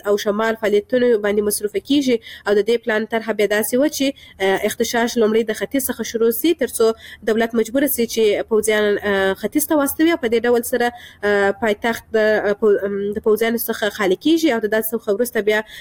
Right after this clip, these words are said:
د شمال جبهې، یعنې کوه دامن او کوهستان، آه، بلواګر بیا، آه، کابل ته داخل سي او په چټکۍ سره دولت د منځه یوسي. آه، همدارنګه د امان الله خان د، د دولت ځینې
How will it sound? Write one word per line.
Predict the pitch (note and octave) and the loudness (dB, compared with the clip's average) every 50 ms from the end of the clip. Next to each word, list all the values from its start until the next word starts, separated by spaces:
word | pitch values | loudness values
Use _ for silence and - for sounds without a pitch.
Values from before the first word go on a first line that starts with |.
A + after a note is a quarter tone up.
| - _ - | -6 _ -2
د | A3 | -2
شمال | - - A3 A3+ C4 C#4+ D4+ | 0 0 0 0 0 0 0
جبهې، | B3+ A#3+ A3 A3+ - A3+ G#3+ G#3 | 0 -2 -2 -2 0 0 2 2
یعنې | G3+ G#3 | 2 0
کوه | G3 - G#3+ G#3+ G#3 | -2 -2 -2 -2 0
دامن | G#3 G3+ G3+ G#3+ A3 G#3+ | 0 -2 -2 0 0 0
او | G#3+ | -2
کوهستان، | G#3+ - A3 G3+ G3+ G3+ - - A3+ A3 A3 A#3 - - - - _ - | -2 -2 -2 0 0 -2 -2 -2 -2 -2 -2 -2 -4 -10 -20 -8 _ 0
آه، | G3+ G3+ | 0 0
بلواګر | G3 G3 G#3+ G#3+ G3+ G3+ G3 - G#3+ G#3+ | 0 0 2 2 2 2 2 0 -2 -2
بیا، | G#3+ G#3+ G3+ G3+ E3+ - | 0 0 0 -2 -2 -2
آه، | G3 G3+ G3 F#3+ F#3+ F#3 F#3 F#3+ | -2 -2 0 0 0 0 0 -2
کابل | - - G#3 G3+ A#3+ D#4+ | -2 -2 -2 0 0 0
ته | E4 - C#4+ A3+ | 0 0 -2 -2
داخل | - G3 F#3+ - G#3 G3+ | -2 -4 -4 -2 -2 -2
سي | G3+ - - G3+ G3 - - - - - | 0 0 0 0 0 -2 -8 -12 -8 -6
او | G#3+ | -4
په | G#3 A3 | -2 -2
چټکۍ | G#3 - - A3+ A3 A#3+ | -2 -2 -2 -2 -2 -2
سره | A3+ - A#3 A3 G#3 | -2 0 0 -2 0
دولت | G#3+ G3+ G#3 B3+ D#4+ D#4 | 0 2 2 2 0 0
د | D4+ | 0
منځه | C4 A3+ A3 A3 G#3+ A#3 A#3+ | 0 0 0 0 2 2 0
یوسي. | C4+ C#4 - F#4 A4+ A#4 - - - - - - | 0 0 0 0 0 0 -4 -10 -20 -20 -8 -4
آه، | A3 A3 | -2 0
همدارنګه | A#3 A#3+ C4+ C#4 C#4 F4 F4 F#4 E4+ F4 | 0 2 0 0 0 2 2 2 2 2
د | D#4+ | 2
امان | D#4 C#4 C4+ C4 C4 | 2 2 2 2 0
الله | B3 A#3+ | 0 -2
خان | A#3+ - - C#4 C#4 C4+ C4 | -2 -2 -2 -2 0 0 2
د، | B3+ B3 A#3 A3+ G#3+ - G#3 G3+ | 2 2 0 0 0 -2 -2 -2
د | G#3 G3+ G3+ | 0 2 2
دولت | G3+ G#3+ A3 A3 A3 G#3+ | 2 2 2 0 -2 -2
ځینې | - A3+ A3 G#3+ G#3+ | 0 0 2 4 2